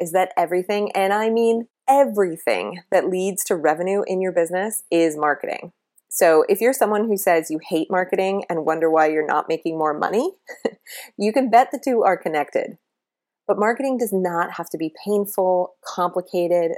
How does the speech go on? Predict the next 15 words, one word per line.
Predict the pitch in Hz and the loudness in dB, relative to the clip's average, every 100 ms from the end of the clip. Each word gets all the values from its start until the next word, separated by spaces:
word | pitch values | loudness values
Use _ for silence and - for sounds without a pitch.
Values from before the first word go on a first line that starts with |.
| - | -8
sleazy, | - - 180 185 190 180 185 180 | -8 -4 -2 0 0 0 0 0
or | 160 | 0
manipulative. | 156 156 151 156 - - - - _ _ _ _ _ _ _ - | -2 -6 -4 -4 -2 -4 -6 -12 _ _ _ _ _ _ _ -6
In | 208 | -2
fact, | 233 233 | -2 -2
the | 208 175 - | -4 -4 -2
best, | 190 233 - - | -2 -2 -6 -12
most | 180 196 240 - | -2 0 0 -6
effective | - 202 202 180 | -6 -4 -4 -4
marketing | 165 170 202 208 214 | -4 -2 -2 -4 -4
is | 190 | -4
none | 180 175 185 | -2 0 0
of | 190 170 | -2 -2
these | 165 165 | -4 -4
things. | 170 160 - - - | -6 -6 -8 -14 -16